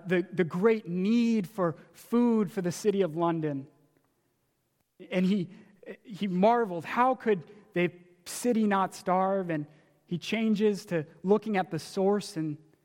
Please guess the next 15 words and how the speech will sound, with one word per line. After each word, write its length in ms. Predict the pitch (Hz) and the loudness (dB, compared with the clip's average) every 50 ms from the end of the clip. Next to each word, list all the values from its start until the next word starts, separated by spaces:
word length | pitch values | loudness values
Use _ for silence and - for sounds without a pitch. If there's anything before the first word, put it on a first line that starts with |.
| _ _ _ _ - | _ _ _ _ -2
then 120 | 175 190 | 0 0
he 100 | 190 190 | 2 2
wonders, 400 | 196 196 190 185 190 190 180 175 | 2 2 2 2 2 2 -2 -2
how 280 | - - 240 240 240 226 | 0 2 2 4 4 2
can 200 | - - 220 190 | 0 -4 -6 -6
people 380 | - 190 214 - 208 190 185 185 | -4 -6 -6 -4 -4 -4 -4 -4
eat 220 | 190 196 214 202 | -2 -2 -2 -2
all 300 | - 180 180 190 202 190 | 0 0 0 0 2 0
of 100 | 185 165 | -2 -2
this 180 | 165 190 165 - | -4 -4 -4 -4
food? 340 | - - 208 202 202 202 175 | -8 -4 0 2 2 2 2
Well, 220 | 185 196 180 - - - - - _ _ _ _ _ _ _ | 2 0 0 -2 -6 -20 -20 -20 _ _ _ _ _ _ _
I 100 | - 170 | -2 -2
close 420 | 170 - - 233 220 226 233 190 - | -2 2 2 4 4 4 2 0 -2
with 160 | 196 180 - | -4 -6 -6